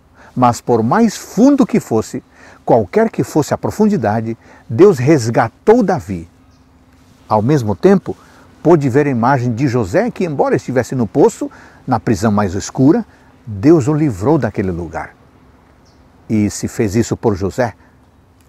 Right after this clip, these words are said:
também poderia fazer por ele. Não é em si um poço de água, mas um poço de desespero. Se as pessoas acabam se afogando quando ficam sem forças para respirar, isso é semelhante a quando elas ficam sem forças,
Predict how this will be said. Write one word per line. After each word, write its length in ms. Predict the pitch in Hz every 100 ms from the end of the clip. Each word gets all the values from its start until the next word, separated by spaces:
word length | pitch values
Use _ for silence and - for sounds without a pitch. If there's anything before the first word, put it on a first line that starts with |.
| _
também 420 | 208 196 104 107
poderia 380 | 120 127 120 113
fazer 260 | 104 95
por 160 | 110 190
ele. 260 | 269 160 87 _ _ _ _ _ _ _ _ _ - - _
Não 200 | 254 294
é 160 | 233 214
em 140 | 139
si 260 | - 190 170
um 120 | 120
poço 360 | - 123 -
de 160 | 104 95
água, 380 | 135 175 90 78 _ _ _ _ _
mas 220 | 98 110
um 100 | 120
poço 320 | 95 139 -
de 120 | 117
desespero. 720 | 107 107 104 - - 120 107 - _ _ _ _ _ _ _ - -
Se 180 | -
as 120 | 131 -
pessoas 520 | 110 - - 233 127
acabam 560 | 110 - 147 123 120
se 320 | 107 - 120 110
afogando 680 | 92 - 104 135 190 135
quando 280 | 110 127 107
ficam 380 | 98 151 - 113
sem 240 | - 110
forças 500 | 92 185 214 - - - -
para 140 | - 120
respirar, 580 | 107 - 113 98 127 165 - _ _ _ _ -
isso 220 | 185 -
é 40 |
semelhante 600 | - 202 190 147 208 214
a 60 | 139
quando 260 | - 123
elas 240 | 127 143 -
ficam 260 | 156 - 143
sem 220 | - 151
forças, 540 | - 330 254 120 -